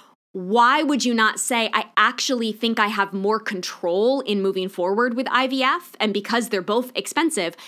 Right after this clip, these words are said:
couples often can't put their finances in both. So you've, you are usually deciding one or the other from the start. And you don't know until you start fertility treatments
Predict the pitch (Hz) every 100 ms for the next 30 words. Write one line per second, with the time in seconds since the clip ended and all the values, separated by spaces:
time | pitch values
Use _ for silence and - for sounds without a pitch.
0 | - - 269 269 247 - 220 254 262 233
1 | 208 254 247 262 254 208 214 220 214 208
2 | 190 190 - 190 180 226 - _ - -
3 | 214 190 180 180 196 165 _ 190 202 196
4 | 196 247 247 233 214 196 202 226 220 208
5 | 175 170 202 208 180 190 190 175 175 170
6 | 170 160 - 247 - - - - - -
7 | - - 320 370 196 202 208 - - _
8 | _ 196 185 294 359 349 226 233 311 294
9 | 233 269 226 196 - 262 285 - 196 277
10 | 294 226 - - 95 73 - -